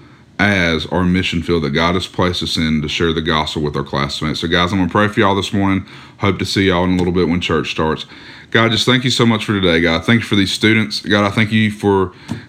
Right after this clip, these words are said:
God, just the break that you've given them over the summer. And, Lord, I pray that today, God, they will rejoice in you.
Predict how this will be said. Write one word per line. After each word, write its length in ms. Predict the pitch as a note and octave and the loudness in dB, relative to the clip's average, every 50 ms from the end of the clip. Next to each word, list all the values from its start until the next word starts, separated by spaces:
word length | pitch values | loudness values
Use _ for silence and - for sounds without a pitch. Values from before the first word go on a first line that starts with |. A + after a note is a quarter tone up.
| - | -2
God, 140 | G#2 G2+ G2+ | 0 2 2
just 180 | G#2 G#2 - - | 2 0 0 0
the 80 | G2 | 0
break 320 | F#2+ F#2 G#2+ G#2 G#2 A2 G2 | 2 2 2 2 2 2 0
that 180 | G2 F#2 - | -4 -4 -4
you've 100 | G#2 G2+ | -4 0
given 180 | G#2 G#2+ G#2 G#2 | 2 2 2 4
them 120 | G#2 G#2 | 2 2
over 160 | G#2 G2 F#2+ F#2 | 2 2 0 0
the 80 | F#2 | -2
summer. 340 | - - - A2 G#2+ A2 G#2+ | 0 0 2 2 2 2 2
And, 120 | F#2+ F#2+ | 2 2
Lord, 160 | G2 G2 G#2 A2+ | 2 2 2 2
I 40 | |
pray 260 | A2 - - A2+ A2 A2 | 0 2 2 2 4 4
that 100 | A2+ A2 | 2 0
today, 260 | - A2 G2 F2+ F2 | 0 0 2 2 2
God, 200 | E2+ F2 E2+ E2 | 2 2 0 2
they 100 | F2+ F#2 | 2 2
will 160 | F#2 F#2 F#2 | 2 2 2
rejoice 540 | F2+ F2 F2 F#2 F#2+ F#2 F#2+ G#2 G#2 - - | 2 0 0 0 0 2 2 2 0 0 0
in 100 | A2 G#2 | 0 2
you. 320 | G2 F2 D#2 D2+ D2+ C#2+ | 2 2 2 0 -2 -4